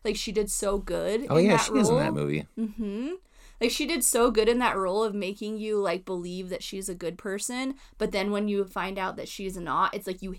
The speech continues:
Speaker 1: hate her so freaking bad. Like, she's very good at, like, making you just, like, pissed. And then The Perfection, she was in The Perfection, and her role in that is just so, she's just, like, a very believable actress.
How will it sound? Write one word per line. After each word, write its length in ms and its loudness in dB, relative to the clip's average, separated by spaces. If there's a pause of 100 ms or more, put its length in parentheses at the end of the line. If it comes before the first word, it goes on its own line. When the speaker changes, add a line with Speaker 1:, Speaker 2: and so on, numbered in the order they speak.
Speaker 1:
hate 380 -10
her 180 -8
so 760 -6
freaking 400 -8
bad. 460 0 (240)
Like, 120 -4
she's 260 -8
very 260 -6
good 160 -6
at, 140 -8
like, 440 -12 (380)
making 520 -6
you 220 -8
just, 260 -8
like, 200 -6 (180)
pissed. 600 -10 (560)
And 160 -2
then 120 0
The 100 -2
Perfection, 840 -4
she 200 -6
was 140 -4
in 80 -4
The 80 -6
Perfection, 840 0 (360)
and 140 -4
her 160 0
role 200 0
in 120 -4
that 260 -4
is 140 -10
just 180 -8
so, 260 -4
she's 200 -4
just, 160 -2
like, 120 0
a 60 0
very 260 2
believable 640 -4
actress. 720 -4